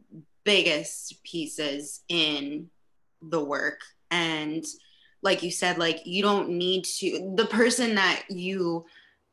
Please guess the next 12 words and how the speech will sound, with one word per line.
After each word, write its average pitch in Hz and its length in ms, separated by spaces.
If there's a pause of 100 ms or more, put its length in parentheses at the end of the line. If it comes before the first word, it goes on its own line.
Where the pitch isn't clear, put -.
(240)
are 180 180
forgiving, 175 560
they 196 140
don't 247 160
even 202 180
need 185 160
to 175 140
know 156 520
that 160 200
you're 156 120
forgiving 151 460
them. - 300